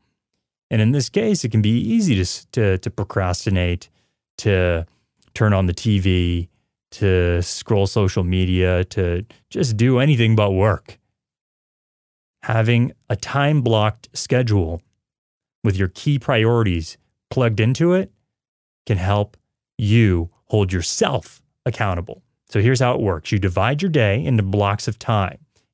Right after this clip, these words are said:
Each time block is dedicated to accomplishing a specific task or a group of related tasks, like those you might find under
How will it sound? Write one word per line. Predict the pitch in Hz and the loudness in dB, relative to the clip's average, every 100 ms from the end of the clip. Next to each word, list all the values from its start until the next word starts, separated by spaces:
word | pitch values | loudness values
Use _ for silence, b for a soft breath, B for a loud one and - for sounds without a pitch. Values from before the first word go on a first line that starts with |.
| - | -2
Each | 160 147 - | 0 0 0
time | 131 135 | 0 0
block | 135 147 202 - _ _ - | 0 -2 -4 -10 _ _ -2
is | 113 | 2
dedicated | 107 104 104 110 98 127 | 4 2 2 0 0 0
to | 117 | 0
accomplishing | 101 107 92 104 123 113 | 0 0 0 -2 0 0
a | |
specific | 110 - 107 - 107 104 | -2 -4 -4 -2 -4 -6
task | - 180 - - - | -4 -6 -6 -14 -8
or | 156 120 | -2 0
a | |
group | 113 110 117 - - | 2 2 0 -2 -4
of | 117 113 | -2 0
related | 123 147 175 139 - | 0 2 2 0 -4
tasks, | 127 - - - - b b b - | -6 -6 -12 -14 -16 b b b -4
like | 101 | 0
those | 101 104 104 | 2 4 4
you | 107 | 2
might | 110 101 95 | 2 2 0
find | - 98 92 | -2 0 2
under | 92 92 92 87 | 0 2 0 -2